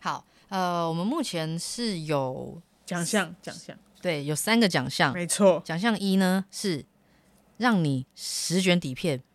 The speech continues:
Speaker 1: 免费冲洗。
Speaker 2: 免费欸。
Speaker 1: 哎，冲十卷免费。
Speaker 2: 好，然后再加，
Speaker 1: 还，还不止。
Speaker 2: 不止，不止。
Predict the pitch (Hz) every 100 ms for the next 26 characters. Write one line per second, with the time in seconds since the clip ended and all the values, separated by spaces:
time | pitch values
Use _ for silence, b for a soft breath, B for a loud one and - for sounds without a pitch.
0 | _ 156 175 165 143 156 - 277 233 165
1 | - 233 254 254 262 - 214 175 143 220
2 | 254 233 - 359 240 180 - - 466 415
3 | - 294 330 277 247 196 320 233 165 -
4 | _ _ - 220 202 180 196 208 254 226
5 | 190 - 277 214 240 220 220 190 208 240
6 | 185 156 175 170